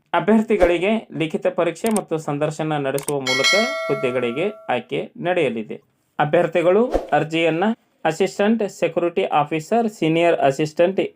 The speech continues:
ಇಂಜಿನಿಯರ್ ಹುದ್ದೆಗೆ ಅರ್ಜಿ ಸಲ್ಲಿಸುವ ಅಭ್ಯರ್ಥಿಗಳು ಬಿ ಎಲ್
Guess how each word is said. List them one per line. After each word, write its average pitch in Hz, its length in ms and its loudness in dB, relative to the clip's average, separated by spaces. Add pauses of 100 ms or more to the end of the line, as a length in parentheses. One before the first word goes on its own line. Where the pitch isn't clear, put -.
(520)
ಇಂಜಿನಿಯರ್ 175 520 6
ಹುದ್ದೆಗೆ 160 380 4 (200)
ಅರ್ಜಿ 151 300 2
ಸಲ್ಲಿಸುವ 160 400 2 (140)
ಅಭ್ಯರ್ಥಿಗಳು 151 640 2 (560)
ಬಿ 175 220 2 (160)
ಎಲ್ 214 140 6